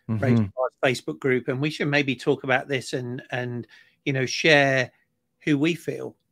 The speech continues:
Speaker 2: um, are leaders that we
Speaker 1: Yeah.
Speaker 2: admire that have displayed this and why. So again,
Speaker 1: Yeah,
Speaker 2: if you,
Speaker 1: great
Speaker 2: if you're
Speaker 1: idea.
Speaker 2: not a member of that Facebook group, come over and join us, and
Speaker 1: Yeah.
Speaker 2: we'll probably do that, that, uh, live on there within the next, um,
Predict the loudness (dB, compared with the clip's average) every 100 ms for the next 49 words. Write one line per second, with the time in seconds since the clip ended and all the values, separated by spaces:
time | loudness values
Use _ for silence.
0 | _ _ _ -8 -6 -6 -8 -12 -16 _
1 | _ -6 -2 -2 -2 -2 -4 -6 -2 2
2 | 2 0 -4 -6 -6 -4 -2 -2 -4 -4
3 | -6 -2 -2 -2 -4 -6 -8 -6 -6 -6
4 | -4 -2 0 2 2 2 -4 -8 -8 -2
5 | 0 2 2 0 -2 -8 -2 2 2 2
6 | -2 0 -2 0 -6 -2 0 0 -2 -4
7 | -2 -2 -4 -4 0 2 2 -2 -4 -12
8 | -20 -20 _ 0 4 2 2 -2 0 2
9 | 2 2 4 4 2 -6 -4 -2 -2 -4
10 | -6 -4 -2 -2 -2 -4 -6 -6 -6 -6
11 | -6 -8 -8 -8 -8 -8 -12 -8 -8 -8
12 | -12